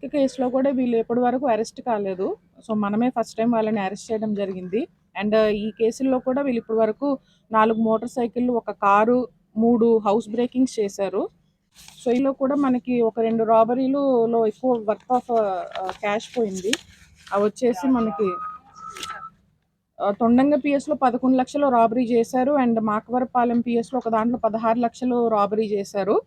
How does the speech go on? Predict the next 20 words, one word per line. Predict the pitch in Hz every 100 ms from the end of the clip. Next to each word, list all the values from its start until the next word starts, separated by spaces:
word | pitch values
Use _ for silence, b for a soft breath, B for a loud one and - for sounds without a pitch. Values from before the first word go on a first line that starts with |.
| _ _ _ 208
And | 233
మాకవ-, | 214 226 247 202 202 202 190
మాకవరపాలెంలోని | 202 214 220 254 262 247 240 240 254 254
ఒక | 240
దాంట్లో | 226 233 233
రెండు | 226 220
లక్షల | 233 233 254 240
యాభై | 233 214 202 214
వేలు | 220 220 226
రాబరీ | 202 190 220
చేశారు. | 196 190 196 196 339 b b 226
ఈ |
మూడు | 233 233 254
కేసుల్లో | 269 269 262 254
కూడా | 285
వాళ్ళని | 269 247 233 233
ఇప్పటి | 214 214
వరకు | 220 220 240
అరెస్ట్ | 202 208 - 240
చేయలేదు. | 214 190 208